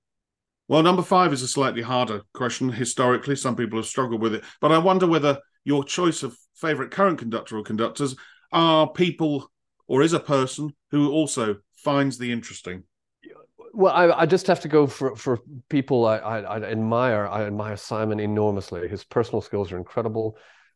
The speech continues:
Speaker 2: Watching him rehearse, which I've not done as much as you, uh, is in-,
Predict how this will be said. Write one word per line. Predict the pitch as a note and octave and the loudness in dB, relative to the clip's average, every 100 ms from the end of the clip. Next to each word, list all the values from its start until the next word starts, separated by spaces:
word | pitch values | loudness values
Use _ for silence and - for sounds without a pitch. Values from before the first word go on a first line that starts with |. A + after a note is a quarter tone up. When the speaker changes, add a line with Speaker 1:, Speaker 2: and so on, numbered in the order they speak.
| - | -18
Speaker 2:
Watching | F2 A2+ A2 A#2 A#2 G2+ | -12 -6 -4 -2 -2 -2
him | G2+ | -2
rehearse, | G2+ G#2+ G2+ | 0 -2 -4
which | F#2 | -6
I've | F#2+ G2 | -6 -6
not | G2+ | -8
done | G2 F#2+ | -6 -8
as | F2 | -8
much | F#2+ - | -10 -10
as | F2 - | -12 -12
you, | F#2+ F#2+ F2+ _ _ _ - | -6 -6 -6 _ _ _ -8
uh, | G2 D#2+ | -8 -6
is | F#2 - | -10 -8
in-, | F#2+ | -10